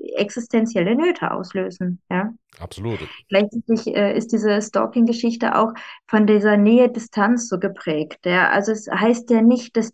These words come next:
Speaker 1: man die Person sehen muss oder dass sie einem ständig vor, vors Gesicht läuft. Das ist oft immer so ein bisschen auf Distanz, ja. Also in, in den Medien ist eh klar, ja, also über alles über die sozialen Medien, ähm, da ist eh eine große Distanz.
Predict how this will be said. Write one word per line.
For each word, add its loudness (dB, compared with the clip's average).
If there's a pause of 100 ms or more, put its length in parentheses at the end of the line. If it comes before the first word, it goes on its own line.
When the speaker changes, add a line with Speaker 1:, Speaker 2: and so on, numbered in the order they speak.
(120)
Speaker 1:
man 2
die -2
Person 0
sehen 2
muss 2
oder 0
dass 0
sie 0
einem -2
ständig 0
vor, 4
vors -2
Gesicht -2
läuft. 2 (400)
Das -2
ist -4
oft 0 (160)
immer 2
so 0
ein 4
bisschen 2
auf 2
Distanz, 0
ja. 2
Also -2 (120)
in, -6
in 2
den 6
Medien 4
ist 0
eh 0
klar, 4
ja, 4
also -2 (160)
über 2
alles -2
über 0
die 2
sozialen 0
Medien, 2 (560)
ähm, 2
da 2
ist -4
eh 4
eine 2
große 2
Distanz. 0